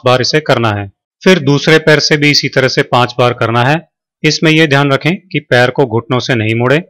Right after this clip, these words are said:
बल्कि बिना मोड़े सीधे रखते हुए ही ऊपर ले जाना है। इस तरह शुरू में पांच बार से चालू करें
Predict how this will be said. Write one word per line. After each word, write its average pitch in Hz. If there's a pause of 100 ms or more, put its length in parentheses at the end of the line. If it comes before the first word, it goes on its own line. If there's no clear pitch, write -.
(220)
बल्कि 131
बिना 120
मोड़े 123 (280)
सीधे 135
रखते 131
हुए 117
ही 143 (180)
ऊपर 135
ले 123
जाना 110
है। 101 (420)
इस 170
तरह 175
शुरू 139
में 143
पांच 120
बार 123
से 131
चालू 113
करें 131